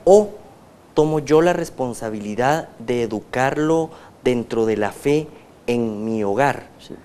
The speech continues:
Speaker 1: ¿Cómo recomienda? ¿Exclusivo uno del otro?
Speaker 2: No.
Speaker 1: ¿Inclusivo?
Speaker 2: Deben unirse, ¿verdad? Mire,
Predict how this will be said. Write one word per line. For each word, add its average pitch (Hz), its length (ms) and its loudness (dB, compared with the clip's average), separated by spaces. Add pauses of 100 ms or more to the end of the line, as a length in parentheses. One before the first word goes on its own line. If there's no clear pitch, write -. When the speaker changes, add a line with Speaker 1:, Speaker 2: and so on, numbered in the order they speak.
(1300)
Speaker 1:
¿Cómo 180 260 6
recomienda? 123 640 -2 (160)
¿Exclusivo 160 760 -2
uno 156 320 2
del 110 180 -2
otro? 185 840 0
Speaker 2:
No. - 60 -6
Speaker 1:
¿Inclusivo? 113 880 -6 (120)
Speaker 2:
Deben 156 360 0
unirse, 98 500 -6
¿verdad? 98 340 0
Mire, 113 420 -2